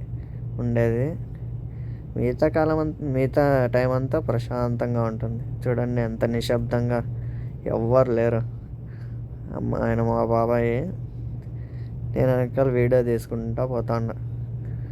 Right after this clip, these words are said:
చూడండి, గుడి చుట్టూ మూడు రౌండ్లు వేయాలి కదా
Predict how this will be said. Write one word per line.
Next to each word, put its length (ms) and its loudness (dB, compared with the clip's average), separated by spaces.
చూడండి, 460 0
గుడి 300 2
చుట్టూ 380 0
మూడు 280 0
రౌండ్లు 300 2
వేయాలి 340 2
కదా 220 0